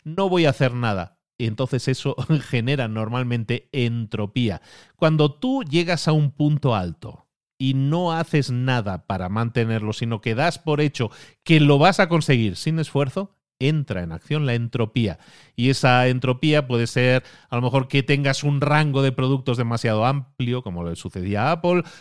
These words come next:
o que los precios que estás utilizando,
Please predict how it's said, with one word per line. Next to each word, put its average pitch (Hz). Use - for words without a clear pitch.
o 131
que 139
los 127
precios 147
que -
estás 139
utilizando, 131